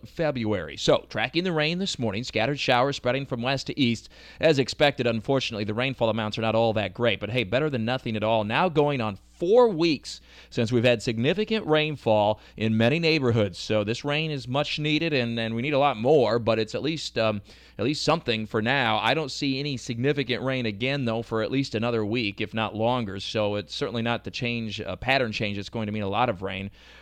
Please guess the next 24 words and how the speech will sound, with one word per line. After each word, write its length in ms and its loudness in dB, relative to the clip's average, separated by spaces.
uh, 40 -10
of 460 -4
that 200 -2
sort 300 -4
at 120 -4
all. 420 2
And 320 -6
temperatures 580 -2
will 80 -6
be, 140 -6
really 240 -2
be 100 -4
the 80 -4
big 180 -4
story 300 0
for 120 -6
much 200 -4
of 60 -2
this 240 -4
week. 260 2
The 80 -10
showers 400 2
will 180 -2
end 320 -4